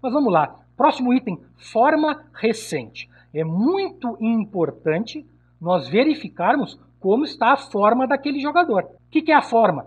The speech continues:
É o, como que ele vem jogando ultimamente. Como que ele jogou semana passada, como que ele jogou nas últimas duas, três, como que ele jogou. Dá uma olhada pro resto da temporada,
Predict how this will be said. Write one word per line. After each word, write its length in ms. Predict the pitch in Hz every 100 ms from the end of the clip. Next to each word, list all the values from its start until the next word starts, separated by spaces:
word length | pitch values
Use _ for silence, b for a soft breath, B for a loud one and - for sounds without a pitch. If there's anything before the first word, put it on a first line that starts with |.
| b
É 220 | - 160 247
o, 140 | 330
como 340 | - - 349
que 80 | 370
ele 100 | 370
vem 140 | 359 359
jogando 320 | 370 285 320
ultimamente. 680 | 330 339 359 285 294 - b b b
Como 180 | 330 320
que 80 | 277
ele 80 | 226
jogou 220 | 214 202
semana 280 | 196 170 151
passada, 680 | 131 - 262 247 233 - _
como 200 | 240 240
que 60 | 214
ele 100 | 190
jogou 420 | 190 175 185 185 -
nas 200 | 170 156
últimas 340 | 214 196 175
duas, 300 | 151 208 -
três, 400 | - 226 247 - b b
como 180 | 208 220
que 100 | 214
ele 120 | 208
jogou. 480 | 180 170 185 233 240
Dá 100 | 339
uma 120 | 339 320
olhada 380 | 285 285 294 262
pro 120 | 233
resto 220 | 226 226
da 80 | 214
temporada, 800 | 226 185 180 196 233 247 -